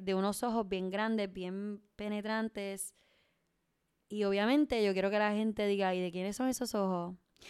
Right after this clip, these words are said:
Entonces, maybe no te tienes que contestar esa pregunta m-, mientras estás en la exhibición,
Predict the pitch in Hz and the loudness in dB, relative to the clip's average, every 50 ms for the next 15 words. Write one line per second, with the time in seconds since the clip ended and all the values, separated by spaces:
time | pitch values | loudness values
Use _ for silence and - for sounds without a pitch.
0 | - - - _ - 190 185 240 254 240 - _ _ _ _ _ _ _ _ - | -20 -20 -10 _ -4 0 0 2 0 0 -2 _ _ _ _ _ _ _ _ -8
1 | 196 196 196 190 190 202 233 247 254 240 233 226 220 240 240 226 - 240 226 233 | -4 -2 0 0 0 2 2 2 2 4 2 2 2 2 0 0 2 2 2 2
2 | 233 233 220 - 233 214 220 208 - 214 202 202 196 196 202 208 214 220 214 - | 2 2 0 2 2 2 2 2 2 2 4 4 4 4 4 4 4 4 2 2
3 | 208 196 190 190 190 190 - - 190 196 190 - - - 202 196 190 190 196 190 | 2 4 4 4 4 2 0 -2 -2 -2 -2 -4 -4 -4 -2 0 0 0 0 -2
4 | 190 190 185 - - 185 190 202 202 208 208 208 202 196 - - 202 196 196 - | -4 -4 -6 -4 -2 -2 -2 -2 -2 -2 -2 -2 -2 -4 -6 -6 -6 -6 -6 -6
5 | - - 262 254 240 220 220 220 220 220 240 | -2 0 0 2 2 2 0 0 -2 -4 -6